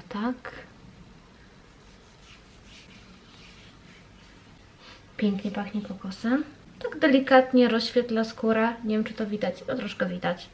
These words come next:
Zobaczymy, jak się będzie sprawdzał. O, aha, i taką nowość,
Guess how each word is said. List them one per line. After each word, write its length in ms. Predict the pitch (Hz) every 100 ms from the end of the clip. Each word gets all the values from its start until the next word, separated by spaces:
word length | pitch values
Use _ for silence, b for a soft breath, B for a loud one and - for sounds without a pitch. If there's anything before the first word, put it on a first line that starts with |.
| b b b -
Zobaczymy, 380 | - 190 185 175
jak 120 | 170
się 120 | -
będzie 180 | 180 202
sprawdzał. 800 | - - 262 269 262 247 233 240 240 - - - -
O, 200 | 190 185 -
aha, 340 | 277 240 185
i 80 | 233
taką 240 | 247 269 233
nowość, 680 | 233 269 262 254 254 -